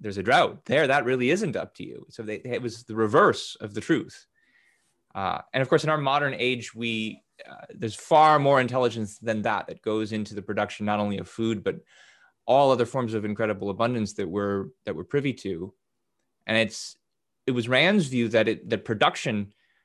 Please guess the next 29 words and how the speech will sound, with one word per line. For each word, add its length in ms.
was 240
one 180
of 120
our 100
most 320
profound 540
moral 300
achievements, 720
uh, 200
because 380
it's 340
what, 340
it's 500
the 100
cause 320
of 100
human 260
life 360
and 240
definitely 440
worth 200
celebrating. 640
So 120
you 60
can 140
strip 320
away 380
the, 300
uh, 360